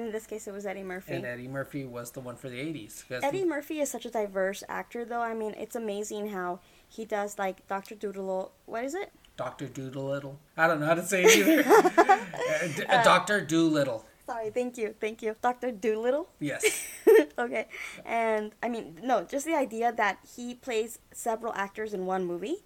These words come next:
Speaker 2: Oh, yes.
Speaker 1: Not everyone can do that.
Speaker 2: No. Uh, Coming to America, he does that.
Speaker 1: Oh,
Speaker 2: Um,
Speaker 1: yeah.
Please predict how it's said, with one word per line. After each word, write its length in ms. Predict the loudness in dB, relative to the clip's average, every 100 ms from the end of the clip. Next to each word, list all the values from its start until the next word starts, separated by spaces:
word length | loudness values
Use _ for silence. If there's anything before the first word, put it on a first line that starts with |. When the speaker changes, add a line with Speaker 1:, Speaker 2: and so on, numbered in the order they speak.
| _ -10
Speaker 2:
Oh, 160 | -6 -6
yes. 300 | -6 -8 -4
Speaker 1:
Not 260 | -2 -2
everyone 460 | -4 -6 -6 -4 -6
can 180 | -6 -6
do 220 | -6 -6
that. 300 | -8 -10 -14 _ _ -10
Speaker 2:
No. 360 | -6 -6 -8 -14 -12 -4
Uh, 280 | 0 0 -4
Coming 300 | -6 -6 -4
to 200 | -6 -4
America, 500 | -2 0 -2 -2 -2
he 160 | -4 -6
does 340 | -6 -6 -6
that. 440 | -2 0 0 -2 -6
Speaker 1:
Oh, 60 | -2 0 0 0
Speaker 2:
Um, 60 |
Speaker 1:
yeah. 260 | 0 -2